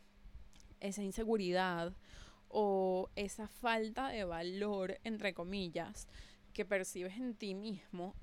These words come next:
eso es lo que va a alimentar tu realidad y tu realidad eventualmente se va a volver eso.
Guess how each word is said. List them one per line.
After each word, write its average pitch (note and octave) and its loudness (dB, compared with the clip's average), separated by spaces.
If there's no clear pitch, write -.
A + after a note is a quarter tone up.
eso G#3 2
es A#3+ 0
lo F4 0
que G#3+ -4
va F3+ 2
a E3+ 0
alimentar F#3+ 0
tu D4 6
realidad B3 6
y A3 8
tu - 4
realidad F3 4
eventualmente A3+ 2
se A#3+ 2
va E3 4
a E3+ 2
volver G3+ 4
eso. F#3+ -2